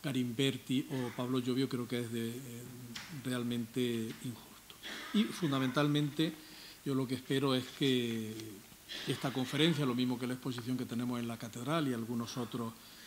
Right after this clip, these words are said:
eh, como inmortalizar, en cierto modo, eh, el quinto centenario, como hicimos el domingo pasado, escogiendo una, una, eh, lápida conmemorativa en la antesacristía de la catedral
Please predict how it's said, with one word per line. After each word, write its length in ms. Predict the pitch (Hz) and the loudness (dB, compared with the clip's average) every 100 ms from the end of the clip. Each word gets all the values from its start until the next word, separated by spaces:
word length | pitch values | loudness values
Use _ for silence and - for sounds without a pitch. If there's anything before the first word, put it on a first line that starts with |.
| - - | -16 -10
eh, 400 | 143 123 117 113 110 113 143 - - - - | -6 -4 -4 -6 -10 -14 -18 -20 -20 -20 -8
como 260 | - 127 117 117 143 - - - - - - - | -2 -2 -2 -4 -6 -8 -12 -14 -16 -18 -18 0
inmortalizar, 800 | 160 143 123 113 120 117 143 131 - - - 180 | 4 4 2 -2 -4 -2 0 0 -4 -16 -14 -12
en 100 | 127 | -6
cierto 360 | 139 127 - | -4 -4 -2
modo, 400 | 131 147 120 113 - | 0 0 0 -6 -8
eh, 720 | 139 117 113 110 107 104 101 104 - - - - | -8 -6 -6 -6 -8 -10 -12 -14 -18 -20 -18 -10
el 100 | 123 | -2
quinto 260 | 135 131 | 0 0
centenario, 480 | 123 127 120 131 147 | -2 -2 0 2 2
como 160 | 127 120 | 2 0
hicimos 280 | 117 127 123 | 0 0 2
el 40 | |
domingo 300 | 117 127 120 | 2 2 0
pasado, 320 | 120 117 160 | -2 0 0
escogiendo 580 | 139 - 123 123 123 135 143 | 0 0 2 2 2 -2 0
una, 440 | 139 123 113 113 - - - - - | 0 0 -2 -6 -10 -18 -20 -20 -6
una, 320 | 147 135 120 | 0 0 0
eh, 840 | 113 107 110 113 120 110 110 107 110 | -4 -8 -12 -16 -16 -14 -14 -12 -6
lápida 460 | 117 127 127 113 | -4 -4 -6 -6
conmemorativa 800 | 120 123 120 120 117 113 151 151 | -6 -2 0 0 -2 -2 0 2
en 80 | 127 | 2
la 60 | 120 | -2
antesacristía 600 | 113 123 110 117 - 123 | -4 -6 -6 -8 -6 -4
de 80 | |
la 80 | 117 | -4
catedral 500 | 113 110 113 127 139 | -6 -6 -4 -2 -4